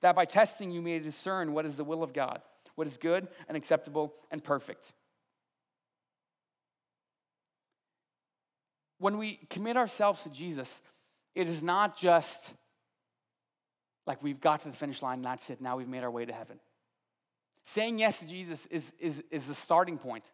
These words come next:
'Cause you're saying, "From now on, from this point forward, I am moving to a full commitment of Jesus." And when we commit ourselves to Jesus, it's not just a,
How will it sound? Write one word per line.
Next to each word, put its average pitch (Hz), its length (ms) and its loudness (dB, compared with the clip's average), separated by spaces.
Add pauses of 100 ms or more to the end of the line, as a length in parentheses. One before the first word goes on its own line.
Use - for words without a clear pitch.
(540)
'Cause 156 120 -4
you're 208 120 -2
saying, 202 320 0
"From 240 320 6
now 240 220 4
on, 202 240 2
from 196 120 -12
this 226 160 -4
point 208 300 0
forward, 190 300 0 (200)
I 196 200 6
am 202 100 2
moving 190 320 -4 (180)
to - 120 8
a - 20 4
full 180 240 2
commitment 160 460 -4
of 135 80 -4
Jesus." 131 460 -8 (1000)
And 202 100 0
when 214 120 2
we 220 80 -4
commit 233 320 0
ourselves 214 380 6
to 156 60 -16
Jesus, 175 340 -6
it's - 160 -16
not 226 180 2
just 240 180 -6
a, 180 160 4